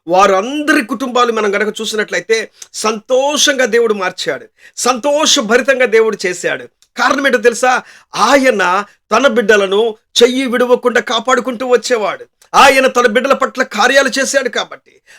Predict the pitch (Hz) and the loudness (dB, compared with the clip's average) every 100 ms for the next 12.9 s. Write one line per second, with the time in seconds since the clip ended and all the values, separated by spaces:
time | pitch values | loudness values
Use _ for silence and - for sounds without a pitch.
0 | - 240 277 262 247 247 240 262 269 269 | 2 6 6 4 0 0 0 0 0 -2
1 | - 233 214 285 277 269 269 262 240 233 | -2 -4 0 0 0 0 0 2 2 0
2 | 196 180 - - 220 202 269 277 277 277 | -2 -6 -6 0 0 0 0 2 2 0
3 | 262 247 247 233 220 170 160 127 - 262 | -2 -2 -2 -4 -6 -8 -12 -10 0 0
4 | 285 233 254 277 277 254 220 190 160 - | 0 -2 0 2 2 0 -6 -8 -12 -16
5 | _ - - 247 285 285 - 277 262 262 | _ -16 0 4 4 0 -4 0 0 2
6 | 277 269 254 262 262 254 208 185 170 151 | 2 2 0 0 0 0 -2 -4 -6 -10
7 | - - 160 220 254 208 247 - 262 277 | -12 -16 2 2 2 2 2 2 -2 -2
8 | 285 277 277 220 208 277 277 214 277 269 | 0 0 2 0 0 0 -2 0 0 0
9 | 269 247 220 - 277 311 311 285 233 185 | -4 -4 -4 0 0 4 2 2 0 -2
10 | 165 170 196 - _ _ _ - 202 220 | -4 -4 -4 -6 _ _ _ -4 0 2
11 | 202 220 - 240 220 220 214 208 208 214 | 2 0 0 -2 0 0 0 0 -2 -2
12 | 214 220 208 190 190 202 196 185 | -2 0 2 2 2 0 0 0